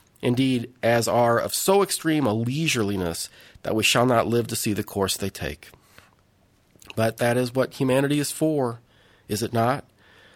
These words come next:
To await the realization of that which exceeds a single lifespan? From its point of view, the slowest process is often the quickest. That is to say,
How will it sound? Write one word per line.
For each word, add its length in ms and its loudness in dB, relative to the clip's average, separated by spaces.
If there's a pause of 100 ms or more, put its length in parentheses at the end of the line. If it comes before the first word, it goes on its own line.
(160)
To 120 0
await 240 2
the 60 -4
realization 640 2
of 60 -4
that 220 2
which 140 -6
exceeds 560 -4 (300)
a 80 -4
single 500 0
lifespan? 680 0 (840)
From 160 4
its 80 0
point 260 2
of 60 0
view, 180 0
the 120 -2
slowest 360 2
process 460 2
is 80 -4
often 300 0
the 80 -6
quickest. 480 -4
That 180 0
is 120 -2
to 100 -8
say, 340 -2